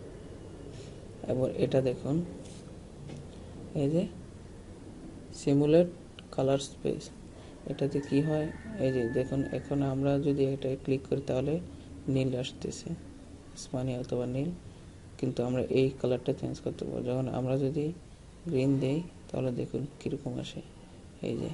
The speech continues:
এটা কীরকম আসছে। এই যে দেখুন আমার এই আইকনটাও চেঞ্জ হয়ে গেছে গ্রিন, এই যে এটা গ্রিন হয়ে গেছে, এই যে আমার এই এটা,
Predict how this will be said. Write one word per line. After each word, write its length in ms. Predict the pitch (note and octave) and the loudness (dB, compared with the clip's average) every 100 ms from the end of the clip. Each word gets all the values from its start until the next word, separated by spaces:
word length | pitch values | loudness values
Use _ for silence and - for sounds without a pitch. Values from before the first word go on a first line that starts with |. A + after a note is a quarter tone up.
| - - - - - | -8 -14 -16 -12 -6
এটা 140 | F3+ B2 | -4 -2
কীরকম 280 | - A#2+ B2 B2 | -2 -2 -2 -4
আসছে। 220 | - D3 E3 - - - - | -4 -2 -2 -4 -16 -10 -2
এই 60 | |
যে 60 | B2+ C3+ | 0 0
দেখুন 180 | C3+ B2+ | 2 4
আমার 120 | C3+ D3 - D3 | 4 2 4 6
এই 80 | C#3+ | 8
আইকনটাও 420 | C3 - C3 C#3 C#3 C#3 | 6 2 0 4 2 2
চেঞ্জ 140 | B2 B2 | -2 0
হয়ে 80 | B2+ | -2
গেছে 160 | - A#2 - | -2 -4 -2
গ্রিন, 220 | - C#3+ - - - - - - - - - | -4 -4 -8 -14 -16 -16 -16 -16 -16 -12 -4
এই 60 | B2 C3+ | -2 2
যে 100 | E3+ - - A#2+ | 0 -2 -4 -2
এটা 140 | B2 C3 D#3 | 0 0 0
গ্রিন 240 | - A#2+ B2 D3+ | -4 -4 -2 -4
হয়ে 140 | C#3 C3+ | -2 -2
গেছে, 240 | C3 - - - - - - - | -4 -6 -10 -14 -18 -18 -14 -4
এই 60 | B2 B2+ | -2 -2
যে 80 | C#3+ - - - C3+ | -4 -8 -18 -10 -6
আমার 220 | B2+ B2 - - - - | -4 -6 -8 -14 -10 -6
এই 80 | - - A#1+ | -4 -4 -4
এটা, 180 | - G1+ | -4 -6